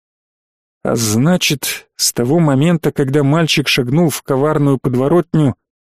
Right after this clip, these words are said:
прошло ни много ни мало сто двадцать восемь лет.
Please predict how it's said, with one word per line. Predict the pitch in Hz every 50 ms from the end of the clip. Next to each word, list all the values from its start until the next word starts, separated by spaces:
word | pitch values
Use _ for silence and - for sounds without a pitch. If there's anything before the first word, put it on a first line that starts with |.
| _ _ _ _ -
прошло | 90 135 123 - - - 175 196
ни | 190 160 143
много | 135 131 151 180 175 135 143
ни | 139 143 143
мало | 151 165 170 165 156 147
сто | 127 - - - - _ - - 196 170
двадцать | 147 127 123 120 147 160 - - - - 139 - -
восемь | 123 113 139 180 165 - - - 170 165 165
лет. | 170 185 196 202 202 170 123 107 - - - -